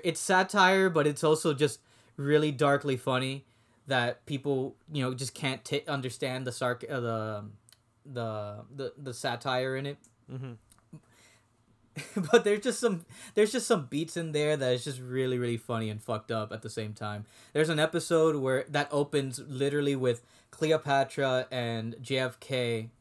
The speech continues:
Speaker 1: 'cause they're constantly dating, even though they break up within every episode and come back together at the end.
Speaker 2: J F K and Cleopatra.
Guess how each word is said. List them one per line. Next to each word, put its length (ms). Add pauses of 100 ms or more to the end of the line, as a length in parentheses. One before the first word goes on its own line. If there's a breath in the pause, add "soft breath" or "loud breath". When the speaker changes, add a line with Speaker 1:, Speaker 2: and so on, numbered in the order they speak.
Speaker 1:
'cause 160
they're 240 (560)
constantly 560
dating, 460
even 220
though 100
they 100
break 300
up 180 (160)
within 260
every 240
episode 460
and 100
come 160
back 180
together 340
at 100
the 160
end. 160
Speaker 2:
J 120
F 120
K 120
and 60
Cleopatra. 440